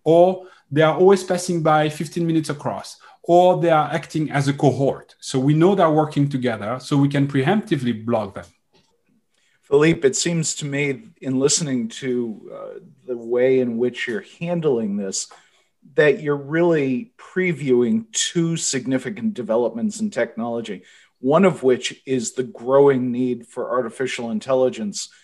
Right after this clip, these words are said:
Speaker 2: to handle this type of multivariant situation, where you've got a huge number of inputs and behaviors that you need to balance off of each other. And then the other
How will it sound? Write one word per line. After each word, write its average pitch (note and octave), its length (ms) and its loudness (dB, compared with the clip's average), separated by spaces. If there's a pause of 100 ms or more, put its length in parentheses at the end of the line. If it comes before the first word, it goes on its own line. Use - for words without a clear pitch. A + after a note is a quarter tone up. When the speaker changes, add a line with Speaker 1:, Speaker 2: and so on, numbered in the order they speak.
(240)
Speaker 2:
to C3 140 0
handle D3 680 0
this C#3 260 0
type C#3+ 400 0
of A#2+ 180 -4
multivariant A#2 1040 -6
situation, G#2+ 800 -6 (280)
where C#3 160 -4
you've B2+ 220 0
got C3 100 4
a B2+ 60 4
huge A3 680 -6
number C#3+ 380 0
of A2+ 100 -2
inputs C3+ 600 -2
and A2 120 0
behaviors A2+ 760 -4 (340)
that C3+ 200 4
you C3+ 80 -2
need C3 180 0
to A#2+ 80 -4
balance A#2+ 520 -2
off A#2 220 2
of A2 140 -10
each G2 200 -10
other. G2 220 -6 (320)
And D#3 100 -2
then E3+ 160 4
the D3 220 2
other G#3 300 4